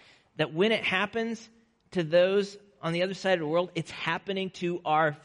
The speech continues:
family? That those are our brothers and sisters in Christ?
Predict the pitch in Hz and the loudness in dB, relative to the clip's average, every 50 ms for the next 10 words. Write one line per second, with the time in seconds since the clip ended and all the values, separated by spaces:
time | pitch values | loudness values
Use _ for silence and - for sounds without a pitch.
0 | - - - 143 143 147 151 165 185 202 220 220 208 208 - - _ _ _ _ | -20 -12 -6 -4 -4 -4 -4 -2 -2 -2 -2 -4 -6 -12 -20 -20 _ _ _ _
1 | _ _ _ _ _ _ _ _ _ _ - 160 160 - - - 160 175 202 190 | _ _ _ _ _ _ _ _ _ _ -4 -4 -4 -4 -2 2 4 4 6 6
2 | 190 196 185 180 165 180 175 170 170 160 160 165 175 190 185 175 185 180 170 160 | 6 6 6 6 6 6 4 4 2 2 2 2 4 2 0 0 -4 -8 -8 -8
3 | - - 175 180 175 - - 190 180 170 175 170 165 156 - - 147 151 175 208 | -8 -8 -8 -8 -8 -6 -4 -4 -4 -4 -6 -10 -10 -10 -6 -6 -4 -4 -4 -8
4 | 214 - - _ | -8 -12 -20 _